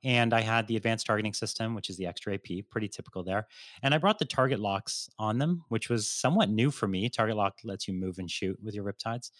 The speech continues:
And I had normally been taking the velocity trackers, which is the plus one to hit against fly, you know, kill those Eldar flyers and stu-, such. But I thought I had seen the meta moving, and I wanted to take advantage of some movement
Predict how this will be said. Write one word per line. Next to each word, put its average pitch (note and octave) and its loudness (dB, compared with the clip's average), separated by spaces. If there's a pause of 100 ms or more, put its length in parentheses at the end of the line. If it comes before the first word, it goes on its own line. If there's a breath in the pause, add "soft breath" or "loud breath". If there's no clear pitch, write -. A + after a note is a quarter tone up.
(360 loud breath)
And A#2 6
I B2 6
had A#2 2
normally C3 4
been A#2+ 2
taking A2 -2
the A2 0
velocity G2+ 0
trackers, G2 -4
which - -8
is F2+ -10
the - -20
plus - -4
one F#2+ -8
to F2+ -6
hit F2+ -4
against F2+ -6
fly, F2+ -2 (400)
you G#2 -6
know, F#2+ 0
kill F#2+ -2
those F2+ 0
Eldar F2 -4
flyers F2 -4
and F2+ -8
stu-, A2+ -2
such. - 0
But G2+ 6 (280 loud breath)
I E3+ 6
thought F#3 6
I F3+ 8
had D#3 6
seen C#3+ 4
the B2+ 6
meta A#2+ 6
moving, G#2+ 2
and G2 -2
I F#2 -2
wanted G2 -2
to - -16
take F#2 -4
advantage E2+ -4
of F2 -8
some F2+ -4
movement A2+ 0